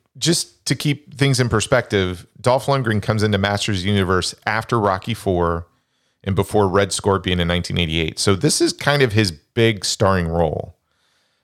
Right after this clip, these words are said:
Uh, the other person that gets a lot of talk when you bring up Masters of the Universe is Frank Langella as Skeletor. So Oscar nominee for Best Actor in a Leading Role in two thousand eight for Frost Nixon.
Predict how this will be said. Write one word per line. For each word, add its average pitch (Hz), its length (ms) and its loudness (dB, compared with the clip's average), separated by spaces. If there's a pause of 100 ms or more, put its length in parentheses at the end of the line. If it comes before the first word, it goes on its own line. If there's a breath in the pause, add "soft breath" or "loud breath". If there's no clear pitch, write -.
(120)
Uh, 98 380 2
the 110 200 2
other 156 140 4
person 107 840 0
that 101 200 -2
gets 98 400 -2
a 98 120 0
lot 98 260 2
of 104 80 0
talk 95 400 0 (420)
when 95 380 -4 (100)
you 98 140 -6
bring 95 180 0
up 92 120 0
Masters 90 420 0
of 80 40 -8
the 90 60 -4
Universe 85 580 0 (100)
is 92 120 -4
Frank 98 280 -2
Langella 85 560 2
as 80 140 -4
Skeletor. - 640 -2 (760)
So 101 580 0 (180)
Oscar 123 320 0
nominee 123 360 0
for 104 140 -2
Best 101 260 0
Actor 104 260 0
in 92 80 0
a 87 80 0
Leading 95 240 -2
Role 87 480 0
in 95 100 -6
two 98 180 -4
thousand 90 340 0
eight 80 240 -6
for 95 120 -4
Frost 92 360 0
Nixon. 85 480 -4